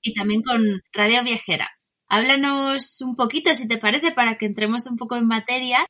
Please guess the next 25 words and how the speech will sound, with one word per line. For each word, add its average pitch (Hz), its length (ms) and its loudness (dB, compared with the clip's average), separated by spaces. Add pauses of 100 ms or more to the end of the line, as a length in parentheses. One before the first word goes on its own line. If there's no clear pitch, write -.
(180)
Cuéntanos 240 720 0
el 202 180 0
origen 262 520 0
y 247 40 0
el 226 140 0
propósito 220 580 -4
del 233 280 2
maravilloso 202 540 0
lugar 233 440 0
que, 214 300 2
en 208 100 2
el 208 100 -4
que 202 120 0
trabajas, 196 600 2
que 214 140 0
es, 214 180 -4
eh, 190 240 -2
Finca 214 320 2
Rosa 214 320 -2
Blanca, 214 540 2
eh, 208 80 4
allí 190 300 0
en 214 100 4
Costa 220 340 -2
Rica. 220 440 -2